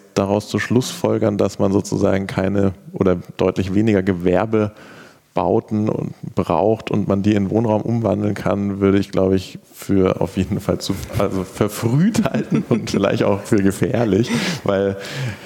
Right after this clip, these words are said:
ich schon auch das Gefühl habe, dass es jetzt nicht unbedingt einen,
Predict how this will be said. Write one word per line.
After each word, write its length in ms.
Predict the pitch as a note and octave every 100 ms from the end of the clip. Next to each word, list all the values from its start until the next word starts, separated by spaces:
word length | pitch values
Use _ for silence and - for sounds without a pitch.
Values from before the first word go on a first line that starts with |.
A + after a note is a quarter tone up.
| - - -
ich 460 | - - G#2 - - _ -
schon 360 | - - G#2 A2+
auch 160 | G#2+
das 160 | G#2+ G2+
Gefühl 300 | G#2+ - G#2+
habe, 180 | G2+ G2+
dass 220 | G2 F#2+
es 140 | G2
jetzt 340 | G2+ F#2+ - - - - -
nicht 200 | G#2 A2
unbedingt 480 | G#2 G2+ G#2 G2+
einen, 520 | F#2+ F#2+ F#2+ F#2+ F#2